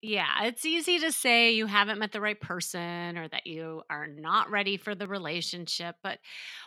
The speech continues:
when it comes to falling in love, it's almost impossible to get there without taking some risks. And with those risks come fear.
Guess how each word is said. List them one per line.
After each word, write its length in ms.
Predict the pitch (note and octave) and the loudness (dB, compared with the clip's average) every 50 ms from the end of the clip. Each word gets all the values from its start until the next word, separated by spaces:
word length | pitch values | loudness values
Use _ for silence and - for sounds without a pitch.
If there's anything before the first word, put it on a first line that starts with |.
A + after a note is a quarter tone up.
| - - | -10 -6
when 140 | C4+ D4 D4+ | -4 -2 -2
it 180 | C#4+ - - | -2 -4 -6
comes 400 | - - - F4 F#4+ G#4 A4 - | -10 -8 -6 -4 -4 -4 -4 -6
to 100 | - F#4+ | -6 -8
falling 480 | - - - A#3 A#3+ B3+ C4+ C#4 C#4 C4 | -10 -10 -12 -12 -10 -8 -8 -6 -6 -6
in 160 | A#3+ A3+ G#3 | -6 -6 -6
love, 240 | G3 F#3+ G3 G3+ F#3 | -6 -4 -6 -6 -6
it's 140 | F#3+ - A3 | -8 -8 -8
almost 320 | G#3 G#3 G#3 G3 - - | -6 -6 -6 -6 -8 -10
impossible 680 | G3+ F#3 - - - F#3+ G#3 A3+ - - G#3 G3+ F#3+ E3+ | -10 -12 -10 -4 -2 0 0 0 -2 -6 -6 -8 -8 -8
to 80 | F#3 | -8
get 180 | D#3+ - E3 - - | -8 -8 -8 -6 -6
there 140 | E3 E3 | -8 -8
without 320 | D#3+ E3 - F#3+ G3 A3 G#3 | -8 -6 -2 -2 -2 -2 -2
taking 300 | - G3+ D#3+ E3+ E3 C#3 | -4 -8 -8 -8 -8 -8
some 300 | - - F3 D#3 D#3 E3+ | -6 -6 -6 -4 -4 -2
risks. 480 | G#3+ A#3 E3 E3 - - - - - - | 0 0 0 -2 -4 -6 -10 -12 -8 -4
And 200 | - G3 G#3+ A#3 | -4 -2 -2 0
with 120 | C#4 F#4 - - | -2 -2 0 2
those 260 | C4+ A#3 A#3 G3 E3 | 2 2 2 0 -2
risks 560 | D3+ D3+ D#3+ G3+ - - - - - - - - | -2 -2 -4 -4 -6 -8 -12 -14 -16 -18 -12 -4
come 280 | - C4+ C4 C4+ C#4+ - | -2 -2 0 0 -2 -6
fear. 520 | - - F#4+ A4+ G4+ - - - - | -6 -4 -4 -4 -2 -4 -4 -4 -6